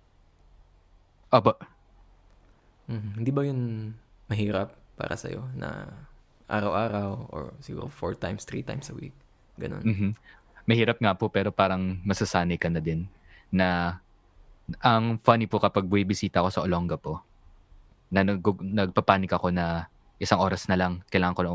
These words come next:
Speaker 1: ah, yung oras na meron ako para pumunta sa isang lugar. Pero mga sampung minuto, nandun na ako. So, <laughs> parang nasanay na talaga ako <laughs> dito.
Speaker 2: Oo.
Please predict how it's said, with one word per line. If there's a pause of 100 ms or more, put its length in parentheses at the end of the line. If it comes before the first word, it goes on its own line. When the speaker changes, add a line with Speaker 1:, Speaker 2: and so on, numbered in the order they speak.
(140)
Speaker 1:
ah, (920)
yung (520)
oras
na
meron
ako
para
pumunta
sa
isang
lugar. (800)
Pero
mga
sampung
minuto,
nandun
na
ako. (160)
So,
<laughs>
parang (160)
nasanay
na
talaga
ako (500)
<laughs>
dito. (720)
Speaker 2:
Oo.